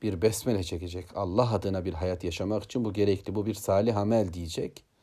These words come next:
Sonra bu niyetini, bu besmelesini bir gayrete dönüştürecek, çabalayacak, sağa sola söyleyecek, aklı başında olan insanlarla bunu paylaşacak. Ama bunu tek başına gerçekleştirmesi mümkün olmayan bir durumdaysa zaten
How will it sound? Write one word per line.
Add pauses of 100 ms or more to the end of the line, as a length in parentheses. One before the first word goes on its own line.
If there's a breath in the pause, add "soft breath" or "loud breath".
(600 soft breath)
Sonra
bu
niyetini, (100)
bu
besmelesini (400 loud breath)
bir
gayrete
dönüştürecek,
çabalayacak,
sağa
sola
söyleyecek, (540 loud breath)
aklı
başında
olan
insanlarla
bunu
paylaşacak. (640 soft breath)
Ama (840)
bunu
tek
başına
gerçekleştirmesi
mümkün
olmayan
bir
durumdaysa
zaten